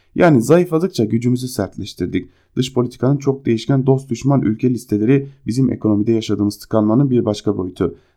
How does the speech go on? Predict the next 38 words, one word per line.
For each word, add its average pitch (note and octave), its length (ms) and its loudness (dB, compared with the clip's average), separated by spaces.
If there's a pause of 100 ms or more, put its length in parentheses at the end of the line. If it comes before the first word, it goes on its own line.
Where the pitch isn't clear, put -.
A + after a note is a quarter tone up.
(120)
Daha C3+ 220 2
dün C#3 180 2
İsrail C3 400 2
ile A#2 140 0
enerjide A2+ 520 -2
büyük B2+ 220 -4
bir B2 120 -2
işbirliği G#2+ 500 -4
diye A#2 240 0
İstanbul'a A2+ 480 0
poz C3+ 260 0
verirken B2+ 520 0 (240)
bugün C#3+ 220 0
İsrail C3 440 0
adına G#2+ 240 0
ağzına A2 380 0
alan B2 340 2 (400)
muhalefet B2 680 0
toplumda G#2 600 -2
linç A2+ 260 -2
ediliyor. F2+ 380 -4 (420)
Trump C#3 380 0
geldiğinde A#2+ 480 0
şak-, C3 300 -8
şaklayan B2 560 0
eller, A#2+ 340 2
manşetler A#2 600 0
bir C#3+ 80 2
süre G#2+ 220 -2
sonra B2 460 2 (260)
düşman C3 340 0
Trump C3 300 -4
manşetlerini A2+ 600 2
attı G#2 240 -4
ve C3+ 80 0
Trump C3+ 280 0 (180)
yine A2 240 -2
dost. F2 240 -2